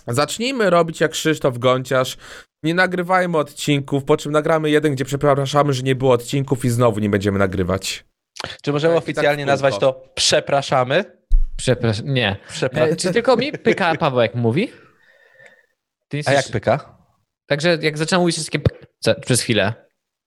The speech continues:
Speaker 3: Ja, Paweł, ty powiedz coś.
Speaker 1: Raz, dwa, trzy. Pyk.
Speaker 3: Teraz
Speaker 2: Nie.
Speaker 3: już nie.
Speaker 2: Nie,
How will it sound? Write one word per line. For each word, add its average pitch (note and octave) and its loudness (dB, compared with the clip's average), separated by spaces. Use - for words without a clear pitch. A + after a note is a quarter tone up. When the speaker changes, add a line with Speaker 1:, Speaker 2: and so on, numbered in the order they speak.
Speaker 3:
Ja, D3 -4
Paweł, F#3 4
ty D#3 -6
powiedz B2 0
coś. - -4
Speaker 1:
Raz, A2 2
dwa, G#2 2
trzy. F#2+ -4
Pyk. - -2
Speaker 3:
Teraz D3+ 2
Speaker 2:
Nie. - -2
Speaker 3:
już C3 -6
nie. G#2 0
Speaker 2:
Nie, A2 2